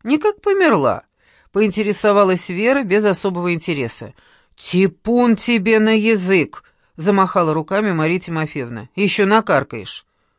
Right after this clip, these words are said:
«А что такого?» — Вера пожала плечами. «Ей сколько лет?» «Наверное, больше восьмидесяти». «Говорит, что семьдесят девять,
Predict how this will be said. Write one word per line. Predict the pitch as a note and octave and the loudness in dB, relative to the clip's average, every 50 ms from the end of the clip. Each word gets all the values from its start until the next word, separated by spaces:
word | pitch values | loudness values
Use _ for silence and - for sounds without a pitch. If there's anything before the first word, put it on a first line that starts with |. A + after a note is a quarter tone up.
| _ _ _ _ _ | _ _ _ _ _
«А | - D3+ | -14 -12
что | C#3+ - - - D#3+ C#3 | -12 -12 -12 -12 -12 -10
такого?» — | - F3 E3+ D#3+ _ - D#3+ B2+ A#2 A2 A2 G#2 - _ _ _ _ _ _ _ - | -8 -8 -8 -8 _ -8 -8 -8 -6 -8 -10 -12 -14 _ _ _ _ _ _ _ -12
Вера | D#3+ D#3 F3+ F3 E3+ | -4 0 0 2 2
пожала | E3 - E3+ D#3+ D#3 E3+ D#3 D3 | 2 0 -2 0 0 0 -2 -2
плечами. | D3 - D#3 D#3+ D#3 - - D3 A#2 G#2 A2 A2 - _ _ _ _ _ _ _ _ _ _ _ | -2 -4 -6 -6 -6 -6 -6 -8 -8 -8 -10 -14 -18 _ _ _ _ _ _ _ _ _ _ _
«Ей | - F3 G#3+ C4 C#4+ C#4+ | -6 -2 0 2 2 2
сколько | B3+ - - C#4+ C4 G#3+ E3 - G#3 | 0 -2 -2 -2 -2 -2 0 0 0
лет?» | G#3 G#3+ F#3 C#3+ A2 - - - _ _ _ _ _ _ _ _ _ _ _ _ _ _ _ | 2 2 2 2 0 -2 -8 -20 _ _ _ _ _ _ _ _ _ _ _ _ _ _ _
«Наверное, | - E3 F#3 G#3 A3 A#3 B3 B3 A#3+ A#3+ A#3+ A#3 | -6 -2 0 2 4 4 4 4 4 4 2 2
больше | G#3 A3+ A#3+ A3 - - | 2 0 -2 -2 -2 -2
восьмидесяти». | A#3 A#3 A#3+ A#3+ - - E4 F4 C#4 A#3 F3 - - C3+ - - - A#2 - B2+ _ _ _ _ _ _ _ _ _ _ _ _ _ _ _ _ _ _ _ _ _ _ _ _ _ _ _ _ _ _ _ _ | 2 2 2 2 0 -2 -4 -4 -2 -4 -6 -6 -6 -10 -12 -12 -16 -16 -16 -18 _ _ _ _ _ _ _ _ _ _ _ _ _ _ _ _ _ _ _ _ _ _ _ _ _ _ _ _ _ _ _ _
«Говорит, | - F3 G#3+ A3 B3+ C#4+ D#4+ E4 - | -4 -2 2 2 4 4 2 2 -2
что | - - - F#3+ F3 E3+ E3+ | -6 -4 0 2 2 2 2
семьдесят | E3 - - G3 E3+ D#3 D#3+ D#3 - - D#3+ | 0 0 -2 -2 0 0 -4 -6 -6 -8 -8
девять, | D3 D#3+ G#3 A#3+ C#4 C#4+ C#4+ C4+ C4+ - - - - | -6 -4 -2 0 0 0 -2 -4 -6 -10 -18 -20 -20